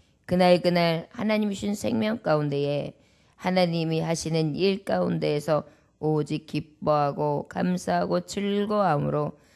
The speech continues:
사는 날 동안 하나님 앞에 영광이 되기를 원합니다. 우리를 온전히 붙드시사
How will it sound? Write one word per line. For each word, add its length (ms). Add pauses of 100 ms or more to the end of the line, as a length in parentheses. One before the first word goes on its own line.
(120)
사는 560
날 160
동안 440 (220)
하나님 300
앞에 280
영광이 540
되기를 520
원합니다. 840 (480)
우리를 380
온전히 500
붙드시사 880